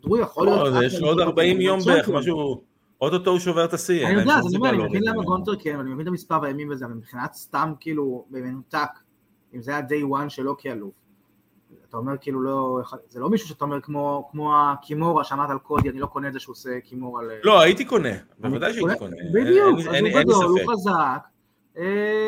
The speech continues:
Speaker 1: יש לו, יש לו איזה עניין, אתה יודע, עם הסקוטיות שלו, עם החרב, עם השטויות האלה.
Speaker 2: הוא איבד
Speaker 1: אה,
Speaker 2: מה-,
Speaker 1: הוא רע טוב,
Speaker 2: הוא איבד
Speaker 1: הוא
Speaker 2: משהו.
Speaker 1: תמיד, הוא מישהו שתמיד יכול להחליט לדחוף קצת יותר, לדחוף קצת פחות. הוא, הוא שיימוס, אתה יודע.
Speaker 2: כן,
Speaker 1: צריך, הוא,
Speaker 2: dependable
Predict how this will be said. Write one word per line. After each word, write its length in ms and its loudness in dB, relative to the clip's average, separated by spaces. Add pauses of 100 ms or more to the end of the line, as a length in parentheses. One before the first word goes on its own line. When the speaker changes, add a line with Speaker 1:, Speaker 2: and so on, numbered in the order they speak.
(160)
Speaker 1:
יש 160 -4
לו, 460 4
יש 120 -2
לו 120 0
איזה 140 0
עניין, 400 -2
אתה 100 -6
יודע, 160 -6
עם 160 -8
הסקוטיות 840 -8
שלו, 300 -10
עם 140 -10
החרב, 500 -14
עם 80 -20
השטויות 380 -16
האלה. 680 -20
Speaker 2:
הוא 60 -4
איבד 280 0
Speaker 1:
אה, 80 -4
Speaker 2:
מה-, 100 0
Speaker 1:
הוא 80 0
רע 220 2
טוב, 140 -4
Speaker 2:
הוא 140 -4
איבד 100 -8
Speaker 1:
הוא 100 -10
Speaker 2:
משהו. 100 -4
Speaker 1:
תמיד, 120 -4
הוא 100 -6
מישהו 300 -6
שתמיד 200 -2
יכול 180 2
להחליט 260 -2
לדחוף 260 -10
קצת 100 -10
יותר, 240 -4
לדחוף 220 -8
קצת 140 -18
פחות. 380 -8 (360)
הוא, 460 0
הוא 200 -4
שיימוס, 600 -10 (120)
אתה 80 -14
יודע. 160 -10 (800)
Speaker 2:
כן, 140 -10
Speaker 1:
צריך, 380 4
הוא, 140 2 (180)
Speaker 2:
dependable 520 6